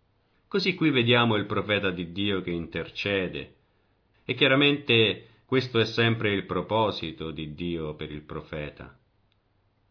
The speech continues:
che lui interceda per il popolo. Il giudizio di Dio deve essere senz'altro annunciato,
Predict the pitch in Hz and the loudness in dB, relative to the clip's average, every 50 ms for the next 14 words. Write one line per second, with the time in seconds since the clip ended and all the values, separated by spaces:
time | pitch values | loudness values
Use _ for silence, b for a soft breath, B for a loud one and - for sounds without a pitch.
0 | _ _ _ _ _ _ _ _ _ _ - 95 95 95 98 98 98 92 92 90 | _ _ _ _ _ _ _ _ _ _ -2 0 0 2 2 2 2 2 0 0
1 | 87 - 87 82 - - - - 90 85 82 78 80 78 76 76 78 76 73 73 | -2 -4 -6 -6 -6 -8 -8 -6 -6 -6 -6 -6 -8 -8 -8 -10 -10 -10 -10 -10
2 | 71 - - - 80 76 69 - - - - - - _ _ _ _ _ _ _ | -12 -12 -12 -12 -10 -10 -10 -12 -16 -20 -20 -20 -20 _ _ _ _ _ _ _
3 | _ _ _ _ _ _ _ _ _ _ _ _ _ _ _ _ _ _ - 98 | _ _ _ _ _ _ _ _ _ _ _ _ _ _ _ _ _ _ -6 -2
4 | 101 98 90 101 107 101 107 104 104 - 107 92 90 92 90 85 87 98 98 98 | -2 -2 0 0 2 2 2 2 0 0 -2 0 0 0 -2 -2 0 0 2 2
5 | 92 90 87 90 85 90 90 90 87 - - - 87 85 85 82 - - 82 82 | 2 2 2 0 0 2 0 0 0 -2 -6 -8 -6 -4 -4 -6 -6 -6 -8 -8
6 | 78 - - 85 85 85 80 - - 85 82 80 78 78 76 76 76 76 - - | -8 -6 -6 -4 -4 -4 -6 -8 -10 -8 -8 -6 -6 -6 -8 -8 -8 -10 -8 -6
7 | 92 90 87 82 78 - 71 65 - _ | -4 -4 -4 -4 -8 -10 -14 -16 -18 _